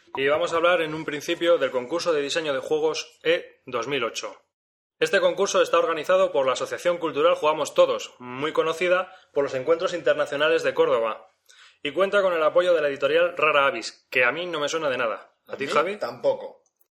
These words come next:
Speaker 1: Este concurso está organizado dentro de las activi-, actividades del Festival Internacional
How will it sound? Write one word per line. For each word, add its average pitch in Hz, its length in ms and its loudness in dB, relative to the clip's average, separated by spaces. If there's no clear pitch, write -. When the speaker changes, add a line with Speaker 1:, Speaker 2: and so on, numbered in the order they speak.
Speaker 1:
Este 175 680 2
concurso 185 500 0
está 165 180 0
organizado 165 500 2
dentro 165 260 2
de 156 60 0
las 143 120 -4
activi-, 135 380 -4
actividades 151 640 0
del 139 120 -2
Festival 131 480 -4
Internacional 131 680 -2